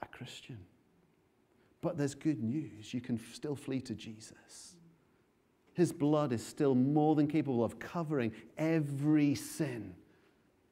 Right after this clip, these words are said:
so that you might come into the presence of God and experience his revival in your hearts. Fourth,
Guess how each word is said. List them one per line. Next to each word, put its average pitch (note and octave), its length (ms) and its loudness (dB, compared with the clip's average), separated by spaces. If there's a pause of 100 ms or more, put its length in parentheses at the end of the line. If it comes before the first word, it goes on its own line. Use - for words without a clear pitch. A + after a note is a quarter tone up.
(440)
so - 140 -8
that A2+ 140 -2
you A#2 160 2
might A2 180 -2
come A2 160 -6
into G#2+ 200 -6
the G#2 100 -12
presence A2+ 800 -10 (220)
of G2 200 -8
God G#2 260 -4
and A2 100 -2
experience A2+ 500 -2
his G2+ 220 -6
revival G2+ 840 -6 (1200)
in F#2+ 120 -6
your F#2+ 140 -4
hearts. F#2 640 -14 (3750)
Fourth, - 520 -2